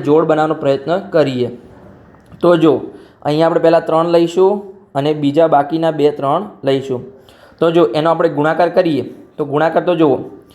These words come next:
અહીંયા સરવાળો પ્લસમાં છે, એટલે કે મોટો અવયવ પ્લસ હશે અને ગુણાકાર ક્યારે માઇનસ હોય? જ્યારે એક અવયવ પ્લસ હોય અને એક માઇનસ હોય. હું તમને સમજાવું, જુઓ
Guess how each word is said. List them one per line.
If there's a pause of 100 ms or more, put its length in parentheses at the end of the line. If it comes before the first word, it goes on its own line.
(480)
અહીંયા
સરવાળો (280)
પ્લસમાં
છે, (160)
એટલે
કે (100)
મોટો (160)
અવયવ (100)
પ્લસ (100)
હશે (540)
અને
ગુણાકાર
ક્યારે
માઇનસ
હોય?
જ્યારે (120)
એક
અવયવ
પ્લસ
હોય
અને
એક
માઇનસ
હોય. (180)
હું
તમને
સમજાવું,
જુઓ